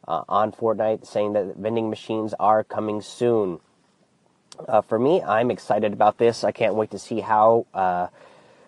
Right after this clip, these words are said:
vending machines are implemented, how many vending machines there are going to be spread out throughout the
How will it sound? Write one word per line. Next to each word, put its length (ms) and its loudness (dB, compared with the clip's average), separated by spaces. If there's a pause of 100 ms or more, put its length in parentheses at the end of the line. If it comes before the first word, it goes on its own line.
vending 240 0
machines 380 -4
are 140 0
implemented, 640 0
how 180 4
many 220 0
vending 400 -2
machines 400 -6
there 180 -2
are 60 -6
going 260 -2
to 60 -4
be 200 -4
spread 300 -6
out 220 -2
throughout 440 -2 (140)
the 380 -4